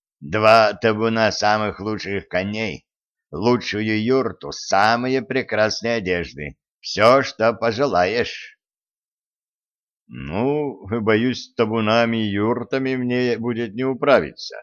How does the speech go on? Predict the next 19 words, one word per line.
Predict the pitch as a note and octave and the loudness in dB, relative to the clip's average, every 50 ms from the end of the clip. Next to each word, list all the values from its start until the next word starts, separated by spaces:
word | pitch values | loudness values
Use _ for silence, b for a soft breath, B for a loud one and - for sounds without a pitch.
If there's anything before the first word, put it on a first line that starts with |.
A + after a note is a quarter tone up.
| - _ _ _ _ _ _ _ _ _ _ _ _ - | -20 _ _ _ _ _ _ _ _ _ _ _ _ -4
усмехнулся | D3+ C#3+ D3+ F3 F3 D#3+ A#2+ A#2+ G#2 F2+ E2+ - A2+ B2 | -4 -2 0 0 0 0 0 -2 -2 -4 -2 0 0 0
Олег. | B2+ - - - - _ _ _ _ _ _ _ _ _ _ _ _ _ _ _ _ _ _ _ | 0 -2 -6 -10 -14 _ _ _ _ _ _ _ _ _ _ _ _ _ _ _ _ _ _ _
"Всё | - - F3+ G3 | -4 0 2 2
обойдётся | F#3 D3 D3+ C#3 C#3 D#3+ E3+ D3+ - - B2+ A#2 | 6 6 6 6 6 4 0 -2 -2 -2 -4 0
вам | A2+ C3+ C#3 C#3 C3 B2+ A#2+ A2 | 2 2 2 2 0 -2 -2 -2
намного | A2 A2 B2 C#3+ D3+ C#3 A#2 A2 | -2 0 0 0 -2 -2 -2 -2
дешевле. | F2 E2 E2+ - - - D2 C#2 B1+ A#1 A1+ A#1+ - - _ _ _ _ _ _ _ _ _ _ _ _ _ _ _ - | -4 -4 -8 -8 -8 -8 -8 -8 -8 -10 -12 -14 -16 -18 _ _ _ _ _ _ _ _ _ _ _ _ _ _ _ -8
Сейчас | - F#2+ G2+ G#2+ G2+ - B2 C3 C3 B2+ - - | -2 0 0 0 0 0 2 2 2 2 0 -4
мне | A#2+ B2 B2 B2 | -4 -2 -2 0
нужна | A#2+ B2 A#2 G2+ G2+ A#2+ A#2+ A#2+ G#2+ | 0 -2 -2 -2 0 0 0 0 0
чистая | - - A2+ A#2 G#2 - - A2 A2 | -4 -6 -6 -6 -6 -4 0 2 2
одежда | A#2 A#2+ C#3+ D3+ C#3+ A2+ D#2+ D2 C#2+ C#2+ - _ _ _ _ _ _ _ | 2 2 2 0 0 0 -2 -6 -8 -8 -12 _ _ _ _ _ _ _
для | F2 F#2 G2+ G#2+ | -4 0 0 2
меня | G#2 G#2 G#2 G#2 G#2 G2+ G2+ G2 F#2+ | 2 0 0 0 0 0 0 0 0
и | F#2 | -2
жены, | E2+ E2+ G#2 G#2 F#2 D2 C2 - _ _ _ _ _ _ _ _ _ _ _ _ | -2 -4 -4 -4 -4 -6 -8 -12 _ _ _ _ _ _ _ _ _ _ _ _
место | - G#2 A2+ A2+ G#2 - - - G#2 G#2 | -2 0 2 2 2 0 -2 -2 -4 -2
для | F2+ F2 G2+ G#2 | -2 -2 -4 -2
ночлега, | G#2 G#2+ G#2 - - B2 C#3 C#3+ C#3 G#2+ F2 C2+ B1+ - | -2 -2 -4 -6 -4 0 0 0 2 0 -2 -6 -8 -10